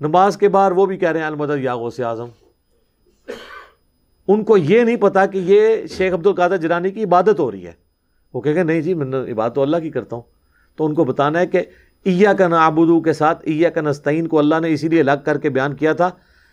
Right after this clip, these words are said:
कि ये छुप जाना था बीच में ही। जब अपने लोगों को कहना था ना, इबादत में मदद मांगना भी शामिल है, उन्होंने कहना सी, "ऐसे तक को नहीं ले गया।"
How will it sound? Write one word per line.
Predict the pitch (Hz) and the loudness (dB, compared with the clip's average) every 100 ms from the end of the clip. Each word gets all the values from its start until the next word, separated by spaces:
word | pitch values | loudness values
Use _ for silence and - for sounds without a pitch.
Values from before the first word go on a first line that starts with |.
| _ _ _ | _ _ _
कि | 160 | 0
ये | 170 | 0
छुप | 151 220 196 | 2 2 4
जाना | 214 196 | 4 4
था | 175 | 4
बीच | 160 139 110 | 2 -2 -6
में | 92 | -14
ही। | 71 _ _ _ _ _ _ _ _ _ _ _ _ _ _ - | -18 _ _ _ _ _ _ _ _ _ _ _ _ _ _ -4
जब | 135 | -2
अपने | 147 156 | 0 0
लोगों | 156 156 | 2 2
को | 185 | 2
कहना | 180 190 170 | 0 0 0
था | 202 | 0
ना, | |
इबादत | 233 156 160 190 170 | 0 2 2 2 0
में | 180 156 - | -4 -4 -6
मदद | 147 170 202 | 0 2 4
मांगना | 196 180 180 | 4 2 0
भी | 170 | -4
शामिल | 151 147 147 | -4 -6 -6
है, | 151 | -6
उन्होंने | 147 160 | -6 -4
कहना | 151 151 | -2 -2
सी, | 147 | -2
"ऐसे | 165 156 | 0 0
तक | 165 | -2
को | 165 | -2
नहीं | 175 | -2
ले | 151 | 0
गया।" | 123 127 | 0 -2